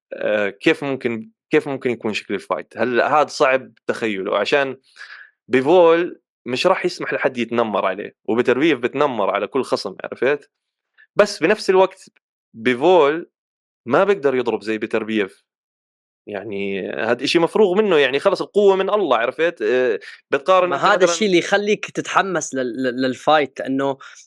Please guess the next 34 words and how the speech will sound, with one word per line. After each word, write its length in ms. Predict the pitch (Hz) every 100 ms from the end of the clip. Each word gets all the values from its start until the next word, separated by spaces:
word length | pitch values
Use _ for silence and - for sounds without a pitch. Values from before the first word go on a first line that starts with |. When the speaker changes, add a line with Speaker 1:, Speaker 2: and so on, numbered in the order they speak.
| -
Speaker 2:
أنت 180 | 151 156
شايف 540 | 156 190 214 214 - 151
نقاط 400 | 147 170 175 151
القوة 580 | - 160 151 131 123 -
ونقاط 460 | 123 127 156 151
الضعف 340 | 127 143 147 127
عند 140 | 127
كل 160 | - 147
فايتر، 360 | 151 139 147
وأنت 280 | 143 226 -
عارف 420 | 165 190 240 208
عقلية 460 | 135 151 185 214 202
الاثنين، 500 | 147 139 151 139 120
الاثنين 420 | 120 139 139 214 196
يحبوا 380 | - 151 147
يضغطوا. 420 | 160 135 131 - 113 _ _ _ _ -
Speaker 1:
مم. 280 | 113 110 95 _ _ _ _ _ -
Speaker 2:
بيفول 340 | 160 165 208
عنده 220 | 175 180 156
عقلية 260 | 165 165 160
البطل، 360 | 139 151 151 139
بيتر 280 | 139 143
بيف 240 | 127 180 135
عنده 200 | 139 127
عقلية 300 | 120 143 135
البطل. 420 | 135 139 139 135 -
نفس 220 | 147 139
ما 80 | 160
أنت 140 | 175
قلت، 280 | 165 160 -
بيفول 360 | 151 139 185 151
مستحيل 360 | - 123 180
يخلي 260 | 165 160 151
حد 260 | 160 143